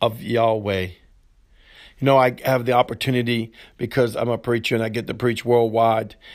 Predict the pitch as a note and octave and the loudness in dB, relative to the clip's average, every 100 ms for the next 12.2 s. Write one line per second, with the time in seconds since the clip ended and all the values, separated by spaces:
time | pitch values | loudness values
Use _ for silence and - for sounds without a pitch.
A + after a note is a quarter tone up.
0 | - - - A2+ B2 B2 - C#3 B2+ B2 | -20 -8 -4 0 0 -2 -2 -2 0 -2
1 | A#2 A2+ B2+ A#2+ A#2+ - C#3+ A#2+ B2 - | -4 -4 -4 -4 -4 -2 -2 -2 -4 -4
2 | B2 A2+ A#2+ A#2 A2 B2 A#2 A#2 A#2 - | -2 -2 -4 -4 -4 -4 0 -2 -4 -14
3 | - - - - B2 A#2 A2+ A#2 B2+ B2+ | -20 -20 -14 -8 -4 -4 -2 0 0 -2
4 | A2+ - C3 B2+ A#2+ A2+ G#2+ A#2 A#2+ A#2+ | -6 -2 0 0 -2 -4 -2 2 2 0
5 | A2 A#2 A2+ B2 A#2+ A2+ A#2+ B2+ A#2 - | -2 -2 0 -2 -2 -2 -2 -2 -4 0
6 | A#2 A#2 A2+ - - - - A#2+ - - | 0 0 -4 -10 -18 -6 0 2 2 -2
7 | - - C#3+ C#3 - C3+ B2 A#2+ A#2 - | -2 0 2 2 0 -2 -2 -2 -4 -12
8 | - - - - - - - C#3+ C3 B2+ | -20 -20 -20 -20 -10 -4 2 4 4 2
9 | A#2+ - - D3 C3+ C3 C3+ B2+ A#2+ A#2+ | -2 -6 -2 2 4 4 2 2 0 2
10 | B2 E3 D#3 C#3+ C#3 C#3 C3+ C3+ C3+ C3 | 6 6 6 4 4 4 2 4 4 2
11 | B2+ C3 B2+ B2+ A#2+ B2 - C3 C3+ B2 | 0 0 0 -2 -2 -6 -2 2 4 2
12 | A#2 | -4